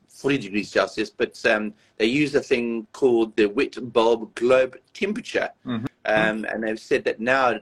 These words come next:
Speaker 1: that, that the five thousand meter women's heats on Wednesday, which is today, now moved from the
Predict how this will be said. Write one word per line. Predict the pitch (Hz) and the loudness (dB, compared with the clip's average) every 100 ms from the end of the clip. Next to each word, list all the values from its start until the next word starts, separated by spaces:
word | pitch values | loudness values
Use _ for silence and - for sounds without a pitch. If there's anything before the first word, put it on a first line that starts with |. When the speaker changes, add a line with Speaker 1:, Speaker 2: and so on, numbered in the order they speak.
| - | -6
Speaker 1:
that, | 101 - | -6 -2
that | 110 - | -4 -4
the | 110 104 | -10 -4
five | 135 131 123 | -2 -2 0
thousand | 123 117 113 | -2 -2 -8
meter | 110 107 | -6 -6
women's | 117 131 120 | -6 -10 -12
heats | - 123 - | -18 -18 -12
on | 107 101 | -12 -8
Wednesday, | 113 135 127 110 95 | -6 -4 -6 -6 -8
which | - - | -8 -16
is | - | -16
today, | - 110 110 107 - _ _ _ _ - 104 | -8 0 0 0 -6 _ _ _ _ -14 0
now | 113 120 | 2 2
moved | 107 107 | 0 -4
from | - | -2
the | 101 | -4